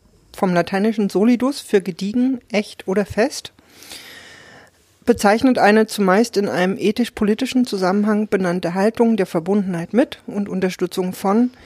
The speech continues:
Ideen, Aktivitäten und Zielen anderer. Sie drückt ferner den Zusammenhalt zwischen Gleichgesinnten oder gleichgestellten Individuen und Gruppen in den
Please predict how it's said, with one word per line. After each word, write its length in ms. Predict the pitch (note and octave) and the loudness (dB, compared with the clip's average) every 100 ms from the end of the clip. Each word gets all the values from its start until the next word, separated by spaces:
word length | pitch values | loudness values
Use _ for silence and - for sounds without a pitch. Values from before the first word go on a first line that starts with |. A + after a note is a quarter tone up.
| - - _ | -20 -20 _
Ideen, 500 | F#3+ F3 G3+ A#3 A#3 - | -4 0 4 4 2 -2
Aktivitäten 680 | F3+ - F3+ F#3 - G#3+ A3 | -8 -6 -6 -6 -4 -2 -2
und 160 | F#3 | -4
Zielen 300 | - F3+ G#3+ | -2 -2 0
anderer. 400 | E3 E3+ D#3+ D#3 E3+ - - - - - | -2 -2 -2 -4 -6 -8 -6 -12 -16 -20
Sie 160 | - G#3+ | -6 -6
drückt 260 | - F#3+ - | -2 -4 0
ferner 380 | F#3 G#3 A#3+ | 0 4 4
den 220 | A3+ F#3+ G3 | 2 0 -2
Zusammenhalt 760 | F3+ E3+ G3+ A3+ A3+ G#3+ G#3+ | -2 0 2 2 0 -2 -4
zwischen 320 | - G3 F#3+ | -8 -6 -4
Gleichgesinnten 720 | D#3+ E3 G3+ A#3 G#3+ A#3 A#3 G3 | -2 -2 -2 -4 0 2 2 0
oder 220 | F3 F#3 | -2 -4
gleichgestellten 840 | E3 E3 F#3+ F#3 - E3 F#3+ A#3+ - | 0 -2 -2 -8 -2 0 2 0 -2
Individuen 720 | G3 F#3+ F3 G3+ A#3 A#3+ A3+ | -2 -4 -4 0 2 2 0
und 180 | F#3 - | -8 -12
Gruppen 400 | - G3+ A3 A3 | -8 -4 -2 -2
in 220 | F3+ F3+ | -4 -2
den 220 | F3+ | -2